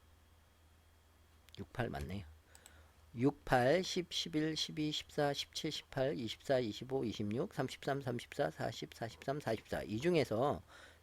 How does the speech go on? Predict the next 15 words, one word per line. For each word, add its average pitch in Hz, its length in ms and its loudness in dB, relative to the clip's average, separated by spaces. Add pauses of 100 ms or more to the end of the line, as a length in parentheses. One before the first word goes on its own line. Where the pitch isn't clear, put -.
여러분이 135 540 6
궁합이 151 380 4
좋은 143 400 4
번호를 143 560 6
한 160 120 -2
다섯 - 300 -6
개나 135 280 2
여섯 - 280 -2
개 104 180 2
뽑으신 185 460 0
다음에 120 380 0 (340)
그거를 139 520 4
이제 110 400 2
그 117 260 4
안에 110 380 0